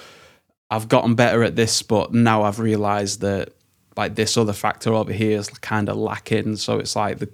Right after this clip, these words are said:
maybe, like, "Oh, my color grading could get better," or, "Oh, maybe I rush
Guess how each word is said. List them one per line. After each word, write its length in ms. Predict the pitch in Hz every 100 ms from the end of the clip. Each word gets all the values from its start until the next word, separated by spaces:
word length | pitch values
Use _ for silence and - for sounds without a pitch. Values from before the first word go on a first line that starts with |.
| -
maybe, 340 | 120 113 107
like, 240 | 107 104 92
"Oh, 180 | 110 110
my 120 | 110
color 260 | - 120
grading 360 | 107 107 104 104
could 200 | - 101
get 180 | 101 -
better," 320 | 104 104 104
or, 280 | 101 101 104 - - - -
"Oh, 280 | 110 107 107
maybe 340 | 113 110 110
I 180 | 107 113 -
rush 600 | 113 117 113 - -